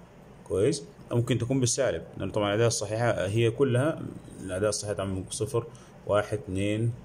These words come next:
ثلاثة، سالب واحد، سالب اثنين، وهكذا. فإذا ممكن يكون أعداد صحيحة سالبة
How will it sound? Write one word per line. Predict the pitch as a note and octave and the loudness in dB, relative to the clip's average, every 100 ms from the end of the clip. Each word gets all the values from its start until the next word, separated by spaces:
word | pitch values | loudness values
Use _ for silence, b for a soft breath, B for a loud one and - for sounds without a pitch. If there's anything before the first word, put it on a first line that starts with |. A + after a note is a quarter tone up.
| - | -12
ثلاثة، | - F2 G#2 G#2+ A#2 - | -6 0 2 2 0 -2
سالب | - F#2 F2 | -4 -4 -2
واحد، | G2 F#2+ G#2 | 0 -2 -4
سالب | - F#2+ E2 | -4 -4 -4
اثنين، | D#2+ A2 C#3 | -6 -2 0
وهكذا. | A2+ D#2+ D#2+ - - B B B B - | 0 0 -6 -12 -16 B B B B -2
فإذا | B2 D3 D#3+ E3+ - | 0 2 0 -2 -6
ممكن | B2+ C3 | -6 -4
يكون | B2 B2+ B2+ G#2+ | -6 -4 -4 -4
أعداد | F2+ G2+ B2 A#2+ | -4 0 0 0
صحيحة | - - G#2+ G2+ | -6 -8 -6 -4
سالبة | - C#3+ F3 F3+ D#3 C3 E3 | -4 -2 -2 -2 -4 -4 -6